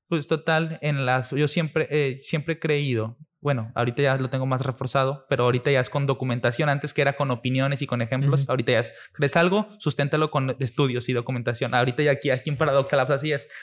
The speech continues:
Speaker 1: "¿Crees que un sensor funciona así?". "Bueno, haz un documento
Speaker 2: <laughs>
Speaker 1: de por qué debería comportarse así". De hecho, como comentario, esta semana estuve haciendo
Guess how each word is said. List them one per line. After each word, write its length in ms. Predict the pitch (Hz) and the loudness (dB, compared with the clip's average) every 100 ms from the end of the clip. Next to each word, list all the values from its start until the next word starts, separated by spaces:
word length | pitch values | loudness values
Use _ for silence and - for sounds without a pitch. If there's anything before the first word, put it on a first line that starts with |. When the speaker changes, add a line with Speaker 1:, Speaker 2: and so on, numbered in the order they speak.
| - | -4
Speaker 1:
"¿Crees 200 | 202 220 | 2 2
que 80 | 233 | 2
un 60 | 220 | 0
sensor 240 | 220 208 | 2 0
funciona 240 | 202 214 - | 0 0 0
así?". 160 | 170 170 | -2 -2
"Bueno, 180 | 160 143 | 0 0
haz 120 | - | 0
un 80 | 175 | -2
documento 400 | - 139 143 151 | -2 -2 2 2
Speaker 2:
<laughs> 380 | 139 - - | 2 -4 -4
Speaker 1:
de 80 | 151 | -4
por 160 | 147 123 | -4 0
qué 100 | 160 | 2
debería 340 | 156 139 135 | 2 4 2
comportarse 480 | 143 143 127 139 151 | 0 -8 -2 -2 0
así". 160 | 151 135 180 175 160 | 0 6 6 6 4
De 60 | 147 | 2
hecho, 140 | 190 | 0
como 140 | 180 151 | -4 -2
comentario, 300 | 139 151 160 | -2 0 0
esta 120 | 170 | -2
semana 280 | 170 151 160 | -2 0 -2
estuve 240 | - 165 | 2 2
haciendo 500 | 160 170 156 165 170 | 2 -2 0 -2 -2